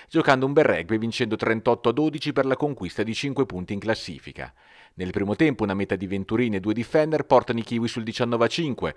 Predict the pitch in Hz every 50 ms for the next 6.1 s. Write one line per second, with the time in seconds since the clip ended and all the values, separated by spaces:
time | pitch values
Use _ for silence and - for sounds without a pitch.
0 | - - - - _ _ 101 101 95 - - 107 - 139 151 160 160 - 185 185
1 | 180 - 175 - - _ - 131 131 131 127 - 127 120 - - 127 127 147 165
2 | 147 117 - 98 85 95 92 95 - 107 104 113 110 104 98 87 90 - - -
3 | 117 113 110 107 101 120 127 151 160 143 110 - - - - 110 104 - - -
4 | - _ 165 185 180 - 175 160 160 151 - 107 - - - - - - - -
5 | 135 135 113 98 101 104 107 - - 123 - - 120 78 73 - - - 76 67
6 | -